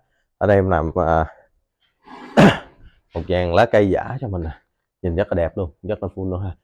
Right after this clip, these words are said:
Mái che đầy đủ sẵn luôn. Việc về dọn ở thôi, không có cần thêm làm thêm gì nữa ha. Và xin nhắc lại cho quý cô chú anh chị mình, vị trí là nhà mình nằm ở quốc, quốc lộ năm mươi nha quý cô chú anh chị ha. Gần cầu Long Thành, cách cầu Long Thành chỉ một ki-lô-mét thôi. Đó, thì gần sau lưng Ủy ban Nhân dân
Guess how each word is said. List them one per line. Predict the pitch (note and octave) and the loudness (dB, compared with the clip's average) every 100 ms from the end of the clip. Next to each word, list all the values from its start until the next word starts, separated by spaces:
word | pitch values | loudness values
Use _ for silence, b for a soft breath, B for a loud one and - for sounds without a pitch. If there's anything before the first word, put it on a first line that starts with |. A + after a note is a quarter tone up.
| _ - | _ -6
Mái | G2+ | -4
che | G#2 F#2+ | 0 0
đầy | E2 | -2
đủ | D#2 E2+ G2 | -4 -6 -6
sẵn | D#2+ | -8
luôn. | F#2+ F#2 F#2 _ _ _ | -8 -10 -14 _ _ _
Việc | E2+ E2 | -6 -4
về | F2 D#2 | -2 -2
dọn | D2 E2+ D#2 | -2 -6 -6
ở | D2 G2+ | -4 -4
thôi, | G#2+ E2+ - | -4 -8 -10
không | D#2+ E2+ | -8 -8
có | G2 | -6
cần | D#2+ D2 | -6 -6
thêm | E2+ | -6
làm | D#2+ D#2 | -6 -4
thêm | F2+ F2 | -4 -2
gì | F2 | -2
nữa | E2+ G#2+ | -2 -2
ha. | F2 B B B B _ | -2 B B B B _
Và | F#2 | 0
xin | F#2+ A#2+ | 4 4
nhắc | B2+ B2 | 4 2
lại | E2 F#2 | -2 0
cho | G#2+ | 0
quý | A#2 | 0
cô | C3 | -2
chú | A#2+ | -4
anh | B2+ | -6
chị | F#2+ | -4
mình, | F2 E2+ D#2+ | -4 -6 -6
vị | E2 D#2 | -8 -6
trí | A2+ B2+ | -4 -2
là | A#2 | -2
nhà | F2 D2+ | -4 -8
mình | D2+ | -10
nằm | D2+ D2+ | -12 -12
ở | C2+ F#2 | -8 -6
quốc, | A2 - _ B B B B _ | -6 -10 _ B B B B _
quốc | A2+ - | -4 -2
lộ | - F2+ | -4 -4
năm | F#2 | -2
mươi | F#2 F#2+ | 0 0
nha | |
quý | F#2+ A2 | 0 -2
cô | A2 F#2 | -4 -4
chú | |
anh | A2 | -6
chị | E2 | -4
ha. | F2+ G2 - _ | -4 -6 -8 _
Gần | F2+ D#2 | -8 -6
cầu | E2 | -8
Long | E2 | -8
Thành, | E2 D2 _ _ | -10 -12 _ _
cách | - - | -14 -8
cầu | D#2 | -8
Long | D#2 | -8
Thành | D#2+ D#2 | -12 -12
chỉ | E2+ | -10
một | F2+ - | -10 -8
ki-lô-mét | - G#2+ G2+ A2 | -2 -2 -2 -2
thôi. | G2+ F2+ b b b - | -2 -4 b b b 0
Đó, | F#2+ B2 G2+ | 2 2 0
thì | E2+ | 0
gần | F2 E2+ E2+ | 0 0 -6
sau | - A2 A2 | -6 -4 -2
lưng | A2 F#2+ | 0 -2
Ủy | G2 | -4
ban | A#2+ G#2+ G2 G2 | -4 -6 -6 -8
Nhân | |
dân | G2+ G2+ | -10 -10